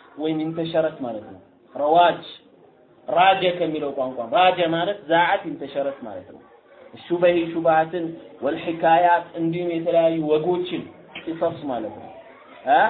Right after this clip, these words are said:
ምን በሚሉ በሚያሰራጩ በሚያናፉ ሰዎች ምክንያት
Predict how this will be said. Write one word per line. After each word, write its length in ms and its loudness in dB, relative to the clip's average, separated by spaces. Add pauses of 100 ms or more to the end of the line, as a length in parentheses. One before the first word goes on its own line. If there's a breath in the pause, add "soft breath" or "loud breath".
(120)
ምን 200 -2
በሚሉ 360 0 (580)
በሚያሰራጩ 1000 2 (440)
በሚያናፉ 720 -2 (200)
ሰዎች 400 0
ምክንያት 420 -4